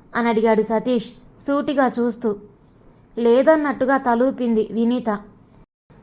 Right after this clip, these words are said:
"మరింకేంటి ప్రాబ్లం? ఎలాగో తన హార్ట్లో ప్లేస్ ఖాళీగానే ఉందిగా.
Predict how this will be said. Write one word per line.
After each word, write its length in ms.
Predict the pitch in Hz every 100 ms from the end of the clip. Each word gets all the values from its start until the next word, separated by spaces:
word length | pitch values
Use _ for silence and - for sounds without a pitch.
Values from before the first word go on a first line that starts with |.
| -
"మరింకేంటి 720 | 330 330 269 247 294 415 381 330
ప్రాబ్లం? 680 | - 269 269 277 269 262 269 - - - - -
ఎలాగో 480 | 226 208 226 247 262
తన 240 | 254 226
హార్ట్లో 720 | 202 214 220 220 247 269 320 - - -
ప్లేస్ 300 | 277 330 403
ఖాళీగానే 680 | - 330 285 349 403 415 392
ఉందిగా. 600 | 349 277 247 269 277 220